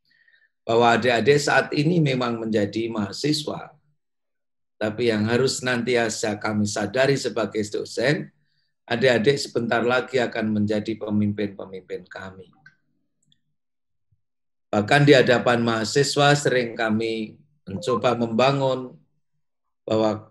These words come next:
kalau saya saat ini mengajar,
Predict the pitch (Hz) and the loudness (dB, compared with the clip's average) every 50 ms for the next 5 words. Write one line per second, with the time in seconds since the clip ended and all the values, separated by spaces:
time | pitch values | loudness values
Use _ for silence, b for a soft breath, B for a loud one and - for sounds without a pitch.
0 | _ _ _ - - 139 147 151 147 135 143 - - 147 165 175 165 151 143 147 | _ _ _ 0 4 6 6 8 6 6 4 4 4 6 8 8 8 8 6 4
1 | - 113 127 123 107 - - 131 120 120 120 117 113 110 104 104 101 - - - | 2 2 2 2 0 0 -4 -2 0 0 0 0 -2 -2 -2 -2 -4 -6 -6 -2
2 | 101 107 120 131 139 143 147 156 156 151 - | 0 2 4 6 6 6 4 4 2 -2 -4